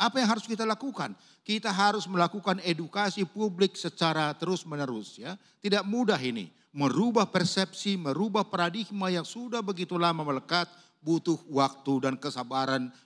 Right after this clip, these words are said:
dan konsistensi dari hari ke hari. Kita apresiasi gapki, D M S I, kemudian juga petani sawit secara potensi, apa namanya itu, secara bersama-sama melakukan itu, ya,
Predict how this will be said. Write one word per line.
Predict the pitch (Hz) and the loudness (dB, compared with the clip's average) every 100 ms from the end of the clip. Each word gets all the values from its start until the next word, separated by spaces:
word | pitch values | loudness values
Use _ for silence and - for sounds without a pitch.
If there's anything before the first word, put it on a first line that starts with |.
| _ | _
dan | 127 135 127 | -4 -2 -4
konsistensi | 175 160 - 170 - 233 226 262 131 104 | -6 -4 -4 -6 -2 -2 2 2 2 -2
dari | 135 135 127 - _ | -4 -4 -4 -8 _
hari | - 160 156 143 | 0 2 2 0
ke | 123 | -4
hari. | - 104 92 - _ _ - | -4 -4 -4 -12 _ _ -4
Kita | 160 208 208 | 0 2 2
apresiasi | 185 165 - 165 170 185 180 190 185 - _ - | 0 0 2 2 2 2 2 2 0 -10 _ -4
gapki, | 135 151 - - 165 165 165 160 _ _ _ | 0 0 -2 2 4 4 2 -4 _ _ _
D | - 120 | 0 2
M | 127 | 2
S | 135 | 2
I, | 175 170 165 170 165 - _ 135 | 2 4 4 0 -4 -14 _ -2
kemudian | 120 131 160 151 | 2 6 6 4
juga | 156 147 151 147 143 - - | 2 4 2 2 -4 -8 -4
petani | 139 170 170 | 2 2 2
sawit | - 160 165 170 170 - | 2 4 6 4 2 -4
secara | - 156 - 185 185 | -16 -12 -2 0 0
potensi, | - 170 170 - - | -2 -2 -2 -2 -4
apa | 170 170 | -2 0
namanya | 160 160 147 | 0 0 0
itu, | 220 | 0
secara | 196 - 170 185 | 0 -2 0 -2
bersama-sama | 160 - 170 165 190 196 196 | -2 -4 -4 -4 -4 -2 -4
melakukan | 180 165 - 247 254 262 | -4 -6 -6 -6 -4 -4
itu, | 269 139 _ _ _ _ | -6 -10 _ _ _ _
ya, | 160 | -14